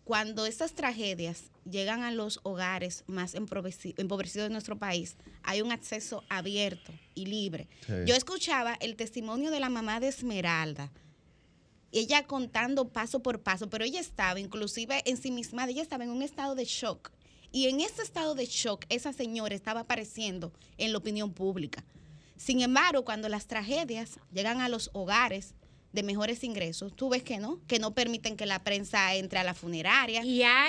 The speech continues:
Speaker 1: que,
Speaker 3: de
Speaker 1: que
Speaker 3: si se
Speaker 1: no,
Speaker 3: filtra una
Speaker 1: que no
Speaker 3: foto
Speaker 1: circulan
Speaker 3: del,
Speaker 1: las
Speaker 3: del, de
Speaker 1: fotos de
Speaker 3: quienes
Speaker 1: las
Speaker 3: le-,
Speaker 1: tragedias.
Speaker 3: de, de quienes levantaron
Speaker 1: Claro,
Speaker 3: el cuerpo,
Speaker 1: y, y eso
Speaker 3: claro.
Speaker 1: es lo correcto. Yo creo que aquí es válido también nosotros mirarnos como medios de comunicación y como periodistas de saber,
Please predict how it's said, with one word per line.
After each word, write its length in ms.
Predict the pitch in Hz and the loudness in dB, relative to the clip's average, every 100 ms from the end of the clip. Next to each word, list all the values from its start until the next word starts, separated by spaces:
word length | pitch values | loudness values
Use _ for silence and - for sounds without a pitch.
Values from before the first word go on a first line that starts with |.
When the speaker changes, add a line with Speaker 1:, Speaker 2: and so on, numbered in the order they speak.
| 254 | 8
Speaker 1:
que, 40 | 311 | 8
Speaker 3:
de 60 | |
Speaker 1:
que 80 | 285 262 | 6 8
Speaker 3:
si 40 | |
se 60 | 262 | 6
Speaker 1:
no, 80 | 262 | 6
Speaker 3:
filtra 300 | 277 277 277 | 4 6 6
una 120 | 262 | 8
Speaker 1:
que 140 | 254 | 8
no 60 | 247 | 8
Speaker 3:
foto 240 | 262 285 | 8 10
Speaker 1:
circulan 560 | 311 262 233 269 320 285 | 8 8 6 6 10 10
Speaker 3:
del, 60 | 254 | 10
Speaker 1:
las 80 | 240 | 8
Speaker 3:
del, 20 | 220 | 8
de 80 | |
Speaker 1:
fotos 160 | 240 240 | 2 6
de 0 | |
Speaker 3:
quienes 240 | 269 247 | 6 8
Speaker 1:
las 120 | 262 247 | 8 6
Speaker 3:
le-, 60 | - | 6
Speaker 1:
tragedias. 840 | 247 214 220 262 247 254 254 208 | 2 2 2 2 2 0 -2 -2
Speaker 3:
de, 340 | 247 247 240 233 | 2 4 2 0
de 140 | 233 | 2
quienes 220 | 233 240 233 | 2 4 4
levantaron 400 | 226 220 233 247 | 2 2 2 6
Speaker 1:
Claro, 320 | 220 233 220 | 6 6 6
Speaker 3:
el 100 | 247 302 | 6 4
cuerpo, 80 | 180 | 4
Speaker 1:
y, 140 | 302 294 | 4 6
y 20 | |
eso 80 | 370 | 6
Speaker 3:
claro. 160 | - | 6
Speaker 1:
es 120 | 285 | 4
lo 120 | 269 247 | 2 0
correcto. 320 | 220 214 240 | 0 0 2
Yo 140 | 247 | 2
creo 180 | 320 370 | 0 -2
que 120 | 392 | 0
aquí 300 | 285 269 285 | 0 0 0
es 140 | 294 220 | 0 0
válido 400 | 214 220 185 185 | -2 -2 -4 -4
también 340 | 185 190 202 | -2 0 0
nosotros 300 | 233 233 240 | -2 0 0
mirarnos 540 | 226 190 247 311 208 | 2 2 0 -2 -4
como 180 | 214 196 | -4 -4
medios 320 | 185 214 247 | -4 -2 -2
de 80 | 233 | -4
comunicación 600 | 214 208 202 190 180 240 | -6 -6 -4 -4 -4 -4
y 40 | 233 | -4
como 220 | 208 180 | -4 -4
periodistas 540 | 190 180 180 269 214 | -4 -2 -2 -2 -2
de 80 | 185 | -4
saber, 480 | - 175 190 269 | -2 -2 0 -2